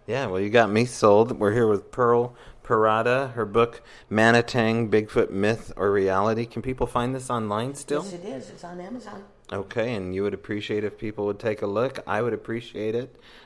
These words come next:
Speaker 1: Uh, we've got a lot of work to do in the future as someone who, uh, wants to talk to you about their own phosphorus,
Speaker 2: Oh.
Speaker 1: uh, powders showing up.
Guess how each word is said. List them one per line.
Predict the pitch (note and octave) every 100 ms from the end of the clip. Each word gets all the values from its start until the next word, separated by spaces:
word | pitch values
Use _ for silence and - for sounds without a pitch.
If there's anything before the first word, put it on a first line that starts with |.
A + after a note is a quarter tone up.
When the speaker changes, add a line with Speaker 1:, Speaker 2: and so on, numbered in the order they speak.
| _
Speaker 1:
Uh, | G#2 G#2
we've | A2+
got | C#3 C3
a |
lot | G2+ G#2 A#2
of | A2+ G2
work | G2+ B2 -
to | G#2
do | F#2+
in | F2+
the | F2
future | - A2 B2 - E2+
as | E2+ E2+
someone | - G2 G2 F#2+
who, | F#2+ G2 F#2
uh, | F2 F2 F#2 - - - - -
wants | - G2 -
to | E2+
talk | G#2 G2 -
to | -
you | F2
about | F2 F2 F2 F2+ -
their | F2 F2
own | F#2 F#2
phosphorus, | - F2 F2 - F#2 E2 E2+ - - - _ -
Speaker 2:
Oh. | G3+ G#3 D#3+
Speaker 1:
uh, | E2+
powders | D#2+ G#2 F2+ E2+ D#2+ E2+
showing | - F2+ E2
up. | D2+ D#2+ -